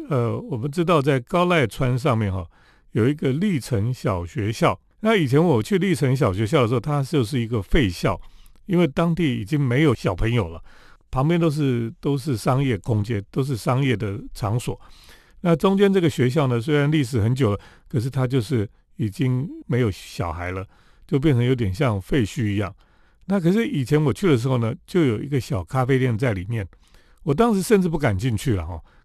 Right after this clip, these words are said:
可是后来还是，呃，推开门进去之后，原来他在旧的这个小学校里面的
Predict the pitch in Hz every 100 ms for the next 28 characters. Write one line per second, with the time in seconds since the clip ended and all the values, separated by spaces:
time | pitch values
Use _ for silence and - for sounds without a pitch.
0 | - 135 151 175 135 117 113 131 117 277
1 | 302 - 113 - 143 135 135 135 101 127
2 | 110 127 101 110 117 - - _ _ -
3 | 135 156 156 160 160 175 151 127 - -
4 | 220 175 123 113 135 120 - 101 92 120
5 | 123 170 120 104 135 123 113